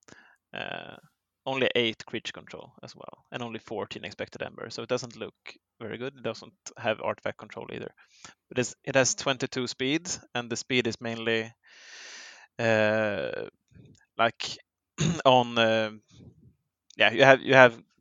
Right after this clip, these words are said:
Val Jericho and you have, um, uh, fast logos with, uh, Ultra Graviton and, uh, uh, Infomorph. So you have, uh, Draw Pips in all houses,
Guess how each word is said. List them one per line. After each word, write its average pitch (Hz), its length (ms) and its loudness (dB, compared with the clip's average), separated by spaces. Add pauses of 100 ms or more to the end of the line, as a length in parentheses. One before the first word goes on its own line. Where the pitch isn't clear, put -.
(320)
Val 123 100 2
Jericho 120 720 4
and 113 260 -2
you 113 80 0
have, 107 400 0
um, 104 460 -2 (340)
uh, - 340 -6
fast - 640 0
logos 107 640 -6 (260)
with, 104 320 -8
uh, 104 240 -4
Ultra 107 220 -4
Graviton 127 760 0
and, 104 340 -4 (120)
uh, - 280 -2 (800)
uh, - 180 -8
Infomorph. 135 540 -2
So - 160 -8
you 107 120 0
have, 104 380 -2
uh, 101 240 -6 (180)
Draw 135 220 0
Pips - 580 -8 (140)
in 113 260 -16
all 113 160 -6
houses, 110 680 -6